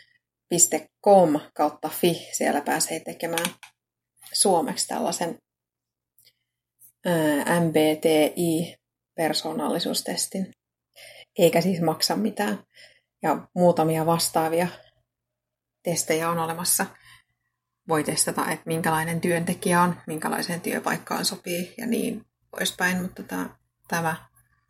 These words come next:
Sixteen Personalities on tällainen yleispersoonallisuustesti, jota käytetään siis ihan ammatillisissa yhteyksissä.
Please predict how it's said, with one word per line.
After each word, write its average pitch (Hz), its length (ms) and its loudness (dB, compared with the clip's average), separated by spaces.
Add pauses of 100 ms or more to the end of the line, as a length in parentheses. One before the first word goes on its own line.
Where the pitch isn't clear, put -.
(160)
Sixteen - 500 -4
Personalities 165 920 -2
on 185 60 -8
tällainen - 300 -4 (120)
yleispersoonallisuustesti, - 3500 -2 (320)
jota 170 200 -4
käytetään 151 520 2
siis 170 240 0
ihan 170 240 -4 (300)
ammatillisissa 160 800 0
yhteyksissä. - 720 -2